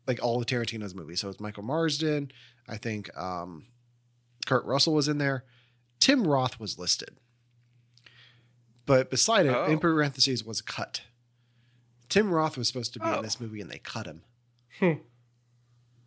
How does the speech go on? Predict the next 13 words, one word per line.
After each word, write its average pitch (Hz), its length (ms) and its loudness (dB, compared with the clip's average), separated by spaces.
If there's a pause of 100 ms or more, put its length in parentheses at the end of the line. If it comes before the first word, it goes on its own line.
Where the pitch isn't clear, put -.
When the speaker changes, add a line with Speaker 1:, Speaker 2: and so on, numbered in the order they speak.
(640)
Speaker 2:
What 180 240 6
would, 190 160 4
do 156 80 -2
you 160 60 6
know 160 80 8
what 156 80 6
he 160 80 2
was 165 100 0
supposed 143 300 2
to 131 80 -4
be? 147 260 4
Speaker 1:
I 135 140 6
don't. 127 440 2